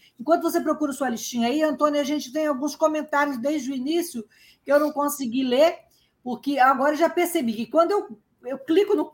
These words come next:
no, no, pra ler os comentários, eu acabo fazendo uma <laughs> bobagem e saindo daqui. Não foi nem a minha conexão e nem do Antônio. Acho que foi o meu dedinho mesmo que foi errado. Então, aí a Naná Paz, que é boa noite, Naná é da Coordenação Geral da Federa-, da, da,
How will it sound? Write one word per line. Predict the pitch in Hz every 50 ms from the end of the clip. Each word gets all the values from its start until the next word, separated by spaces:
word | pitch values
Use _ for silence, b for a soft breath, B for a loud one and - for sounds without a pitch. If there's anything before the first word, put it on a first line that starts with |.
| _ -
no, | 262 254 254 220 - b b b b b _ -
no, | 240 220 -
pra | - 269 262
ler | 254 254 262
os | 262 -
comentários, | - 277 247 240 226 214 - - 302 311 302 285 262
eu | 285 277
acabo | 277 277 277 - 294 311 269 294 285 277 B B B B _ -
fazendo | 262 240 269 277 285
uma | 269 277 247
<laughs> |
bobagem | 226 262 - 269 - 302 - 285 277 262 302
e | 339
saindo | - - 330 302 262 262 262 262 262 254
daqui. | 233 269 269 269 - - 208 208
Não | 214 208 214
foi | 262 254 247
nem | 269 302 311
a | 302
minha | 294 285
conexão | 294 294 247 254 254 - - 294 285 285 285 294 - _ b b b b b b b -
e | 254 240
nem | 262 262 269 240
do | 269
Antônio. | 269 247 254 226 214 214 214
Acho | 214 - -
que | 277
foi | 269
o | 269
meu | 277 277
dedinho | 233 262 254 247 220 262 269 262
mesmo | 254 262 277 285 -
que | _
foi | - 269 269
errado. | 285 277 254 233 208 190 170 160 170 _ _ _ b b b b b b -
Então, | 226 - - 277 277 277
aí | 269 277 285
a | 277
Naná | 277 269 262 262 262 269
Paz, | 269 - 262 233 233 254 277 320 370 359 - - _ b b b b b b _ _
que | - 262 262 262 269
é | 262 240 220
boa | 202 233 247 247 226
noite, | 214 208 214 226 262 285 349 339 339 302
Naná | 254 247 240 233 233 240 247 247 254 247 B B B B B B -
é | 240 233 240 233
da | 208 226 226
Coordenação | 226 240 233 233 220 226 226 226 226 254 240 240
Geral | 220 233 220 214 214 220 214 202
da | 220 233
Federa-, | 226 - 233 208 214 208 226 226 - -
da, | 202 202 208 208 202
da, | 185 214 202 202 190 -